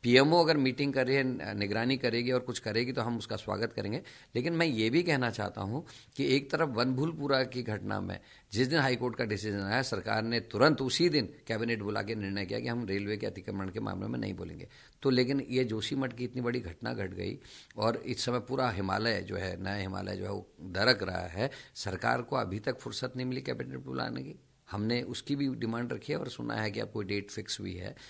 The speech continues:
तो लेकिन जब विपक्ष कह रहा तब आप कर रहे हैं। आपने जैसे बनभूलपुरा में चौबीस घंटे के अंदर कैबिनेट की थी, जैसे ही ये घटना घटी थी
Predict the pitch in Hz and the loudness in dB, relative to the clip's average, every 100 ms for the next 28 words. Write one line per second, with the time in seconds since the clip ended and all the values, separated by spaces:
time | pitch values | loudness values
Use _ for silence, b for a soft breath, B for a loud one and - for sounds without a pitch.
0 | B - 139 120 165 165 143 143 98 131 | B -8 -2 0 0 2 2 2 0 0
1 | 131 - 135 147 151 151 147 135 117 95 | 0 0 2 4 4 4 4 2 -2 -4
2 | 95 78 b b 104 107 113 143 160 160 | -8 -12 b b 2 2 4 4 2 0
3 | B B 87 104 - 120 110 110 131 160 | B B 2 4 4 2 2 0 0 0
4 | 135 113 110 131 180 123 147 160 147 127 | 0 0 2 0 2 2 2 2 2 2
5 | 113 107 98 - 98 98 82 92 90 123 | 2 -2 -6 -6 -2 -2 -2 -6 0 0
6 | 165 B B 85 107 107 196 214 131 110 | -2 B B 6 6 8 8 8 6 2
7 | 117 120 101 95 117 95 135 | 0 0 -2 -2 -4 -4 -6